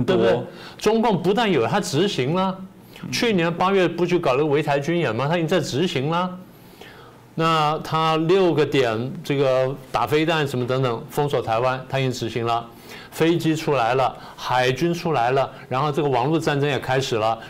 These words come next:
Speaker 2: 然后文宣战也开始了。他不但有，他去执行了。那同样，这些人怀疑美国跟仇视美国的人，你为什么不出来指责中共有毁台计划？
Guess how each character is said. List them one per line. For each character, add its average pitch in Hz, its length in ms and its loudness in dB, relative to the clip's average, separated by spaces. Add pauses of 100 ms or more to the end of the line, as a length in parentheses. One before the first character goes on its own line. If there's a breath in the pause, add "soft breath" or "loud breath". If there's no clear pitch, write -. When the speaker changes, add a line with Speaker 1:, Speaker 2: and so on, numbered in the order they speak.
Speaker 2:
然 127 100 0
后 147 80 2
文 147 160 2
宣 180 200 0
战 170 140 0
也 131 60 0
开 139 220 -2
始 135 160 -2
了。 107 260 0 (560 loud breath)
他 170 240 2
不 175 320 2
但 208 280 2
有， 110 180 0
他 156 160 -2
去 156 140 -6
执 147 320 0
行 131 280 -2
了。 147 240 -2 (600)
那 180 180 0
同 160 320 0
样， 208 240 2
这 170 160 0
些 - 180 0
人 131 300 0
怀 135 260 0
疑 185 160 2
美 139 240 0
国 127 240 0
跟 165 160 -2
仇 156 220 -2
视 170 140 -2
美 123 120 -2
国 139 200 -2
的 135 100 2
人， 117 260 -2 (220 loud breath)
你 139 140 0
为 170 120 2
什 147 100 -2
么 131 60 -2
不 147 140 -4
出 143 100 -4
来 131 80 2
指 123 160 -6
责 120 140 0
中 151 240 -2
共 131 80 0
有 120 60 0
毁 113 160 -2
台 113 120 -2
计 127 120 -2
划？ 135 240 -2